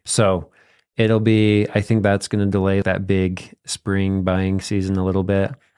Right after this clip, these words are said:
I was pulling the numbers. So Utah, we're up, depending on the county you're looking at,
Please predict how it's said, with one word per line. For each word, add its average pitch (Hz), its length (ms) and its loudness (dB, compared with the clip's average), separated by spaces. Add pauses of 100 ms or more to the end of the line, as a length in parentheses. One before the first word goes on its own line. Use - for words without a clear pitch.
I 104 80 0
was 101 120 0
pulling 120 340 2
the 104 100 2
numbers. 101 360 0
So 101 120 -4
Utah, 101 420 -2
we're 95 200 -2
up, 95 220 -2 (360)
depending 123 360 0
on 113 100 2
the 98 80 -2
county 101 340 -2
you're 101 120 2
looking 98 360 -2
at, 127 240 -4